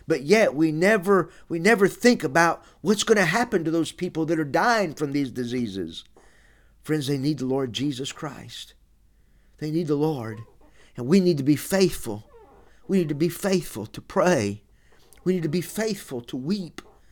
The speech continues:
We need to be faithful to seek after them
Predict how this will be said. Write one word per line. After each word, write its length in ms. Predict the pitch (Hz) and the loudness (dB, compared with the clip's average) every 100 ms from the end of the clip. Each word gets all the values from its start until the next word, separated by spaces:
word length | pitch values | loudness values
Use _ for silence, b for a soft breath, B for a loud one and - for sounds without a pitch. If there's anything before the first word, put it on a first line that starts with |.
| b b b | b b b
We 100 | 202 | 0
need 80 | 170 | 0
to 60 | |
be 100 | 165 | -2
faithful 540 | 170 - 226 214 - 147 | -4 0 2 2 -2 -8
to 120 | 156 | -8
seek 460 | - - 254 247 - | -8 -4 -2 -2 -4
after 440 | 190 240 - 135 | -8 -8 -8 -10
them 300 | 110 107 98 | -8 -8 -12